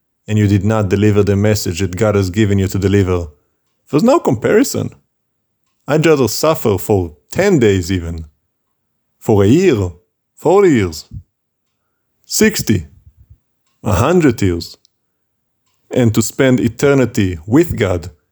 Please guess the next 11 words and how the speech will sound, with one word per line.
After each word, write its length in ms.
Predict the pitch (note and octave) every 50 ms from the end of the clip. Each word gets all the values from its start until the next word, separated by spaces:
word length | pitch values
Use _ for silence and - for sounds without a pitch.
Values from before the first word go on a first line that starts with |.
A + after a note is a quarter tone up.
| _ _ _ _ _ -
in 100 | A2+ A2+
His 200 | A2 G#2+ F#2+ F2
kingdom 600 | - - E3 E3+ D3 A2+ - F#2+ F2 - - - _ _ _ _ _ _ _ _ _ _ _ _ _ _ _ _ _ _ _ _ _ _ _ _
than 200 | G#2+ G#2+ A#2 A#2
to 140 | G#2+ C3+ A#2+
enjoy 480 | A#2 A#2 G#2+ F#2+ F2+ A2+ B2+ D3+ F3+
myself 760 | F#3 D3+ A2+ G#2 - - - G#2 F2+ F2 E2 D2+ - - - _
for 300 | - - - A2+ G2+ G2
a 20 |
hundred 420 | F#2 - A2+ A2 G2+ G#2 G2 F2 -
years, 440 | G#2+ G2 F#2+ F2+ F2 D#2+ D#2+ - -